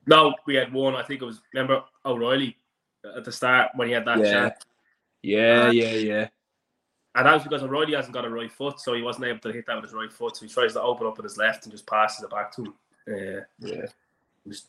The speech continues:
Speaker 1: awful from the start. Uh, it's too slow. Far too s-, slow. Uh, nobody, you, you texted me and I was thinking the exact same thing. There's no one in the midfield at the moment. McGregor's a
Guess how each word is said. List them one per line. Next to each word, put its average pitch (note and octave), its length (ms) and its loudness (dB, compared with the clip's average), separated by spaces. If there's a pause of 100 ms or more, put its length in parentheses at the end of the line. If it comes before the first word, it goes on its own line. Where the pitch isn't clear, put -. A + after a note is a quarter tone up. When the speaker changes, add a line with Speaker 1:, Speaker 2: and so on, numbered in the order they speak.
(120)
Speaker 1:
awful C3+ 360 4
from A2+ 200 -8
the G2 80 -8
start. G2+ 420 -6 (140)
Uh, F#2 360 -8 (960)
it's - 120 -16
too C#3 200 4
slow. G#2 400 0 (1200)
Far C3 520 4
too A#2+ 160 0
s-, - 260 -10 (200)
slow. F#2+ 440 -6 (280)
Uh, G2+ 340 -2
nobody, C3 460 6
you, C3 200 0 (180)
you C#3 120 6
texted B2+ 420 4
me A2 120 0
and A2+ 180 0
I A#2 80 6
was A#2 160 -2
thinking A2 260 0
the G#2+ 60 -6
exact A2 260 0
same G#2+ 240 -2
thing. A2 300 -2 (720)
There's A2 180 0
no C3 260 8
one D3 240 6 (160)
in A#2 100 -6
the A#2 60 -4
midfield A2+ 680 -4 (680)
at A2 100 -6
the A#2+ 60 -4
moment. A2+ 480 0
McGregor's B2 520 4
a - 140 -4